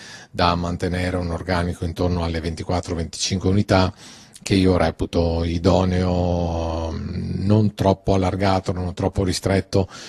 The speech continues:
idoneo a un campionato di Serie A, quindi l'obiettivo principale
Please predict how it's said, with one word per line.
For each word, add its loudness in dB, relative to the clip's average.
idoneo 2
a -2
un 0
campionato -2
di 0
Serie 0
A, -2
quindi -2
l'obiettivo 0
principale 0